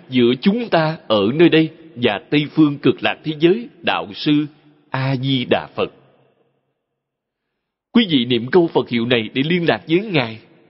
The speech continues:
liên lạc mỗi ngày, thời thời khắc khắc liên lạc, dứt bỏ hết những thứ khác. Chúng ta dùng đường dây liên lạc này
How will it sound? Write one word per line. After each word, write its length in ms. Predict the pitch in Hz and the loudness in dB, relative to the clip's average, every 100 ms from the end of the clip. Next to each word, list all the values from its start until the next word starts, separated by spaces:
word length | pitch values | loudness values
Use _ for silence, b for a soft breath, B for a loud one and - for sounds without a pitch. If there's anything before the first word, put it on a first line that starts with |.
| - | -2
liên 320 | 165 196 190 | 2 2 2
lạc 240 | 165 135 | 0 0
mỗi 220 | 139 117 131 | -4 -4 -2
ngày, 300 | 175 120 113 _ _ - | -2 -2 -4 _ _ -2
thời 320 | 139 147 135 | 2 2 2
thời 240 | 135 131 120 | 2 2 2
khắc 200 | 220 247 | -4 -4
khắc 320 | 269 277 - | -4 -6 -4
liên 300 | 175 196 180 | 0 2 2
lạc, 160 | 135 110 - _ _ - | -2 -4 -12 _ _ 0
dứt 240 | 269 - | 0 0
bỏ 140 | 135 120 | -2 0
hết 80 | 240 - | -4 -4
những 180 | 135 131 | -6 0
thứ 140 | 214 | 0
khác. 280 | 233 226 262 - _ _ _ | 2 -2 -2 -10 _ _ _
Chúng 180 | - 190 | -2 0
ta 120 | 185 151 | 0 -2
dùng 260 | 127 104 | -2 -2
đường 220 | 104 95 | -2 -2
dây 180 | 104 151 | 0 0
liên 240 | 147 151 135 | 2 0 0
lạc 220 | 98 107 | -2 -2
này 160 | 104 | -6